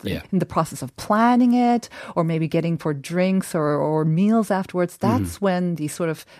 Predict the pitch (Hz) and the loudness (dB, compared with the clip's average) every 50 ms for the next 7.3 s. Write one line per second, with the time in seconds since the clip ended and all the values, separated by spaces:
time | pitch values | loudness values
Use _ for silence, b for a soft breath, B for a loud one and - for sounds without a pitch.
0 | b b 170 165 156 - 156 143 - 233 269 277 - - 175 160 139 - - 190 | b b -2 -2 -2 -2 -4 -4 -2 -2 -2 -2 -2 -4 -4 -4 -4 -4 -4 -6
1 | 185 185 - 196 185 - - 254 247 214 - - - - - _ - 127 135 139 | -4 -4 -4 -4 -4 -4 -4 -6 -6 -6 -8 -12 -18 -20 -12 _ -2 0 2 2
2 | 135 131 127 175 175 170 127 - - B B B 139 143 - - 156 156 139 - | 2 4 6 6 6 6 4 0 -6 B B B 4 4 4 4 4 4 4 2
3 | - 147 123 101 85 107 101 - - 110 - - - - 101 101 98 101 98 - | 2 2 2 2 0 -2 -2 -2 -2 -4 -2 -4 -4 -4 -4 -2 -2 -2 -2 -2
4 | 123 117 - 151 147 151 165 180 175 180 170 151 - 127 - - - 127 117 - | -2 0 4 6 8 8 8 6 6 6 4 4 2 0 -2 0 0 0 2 2
5 | 127 113 104 101 - 107 107 - - 160 165 - - 143 - - 151 139 131 120 | 0 0 0 0 -2 -4 -6 -2 2 2 2 2 0 -4 -2 0 2 4 4 2
6 | 107 107 - - - - 214 214 214 196 - - - 104 - 117 107 - - - | 2 -2 -4 -2 2 4 6 6 6 4 2 -2 -6 -4 -2 -4 -4 -4 -2 0
7 | 123 117 123 120 110 - | 0 2 2 2 0 0